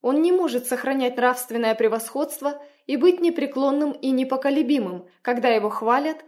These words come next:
или ругают, или поощряют. Ему не хватает внутренней силы, чтобы предпочесть смерть осквернению совести. Но именно такая порядочность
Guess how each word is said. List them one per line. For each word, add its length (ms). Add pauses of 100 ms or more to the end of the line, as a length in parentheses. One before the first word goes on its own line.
(120)
или 180
ругают, 640 (360)
или 180
поощряют. 800 (580)
Ему 220
не 100
хватает 440
внутренней 480
силы, 520 (220)
чтобы 300
предпочесть 720
смерть 440
осквернению 840
совести. 680 (680)
Но 180
именно 380
такая 400
порядочность 920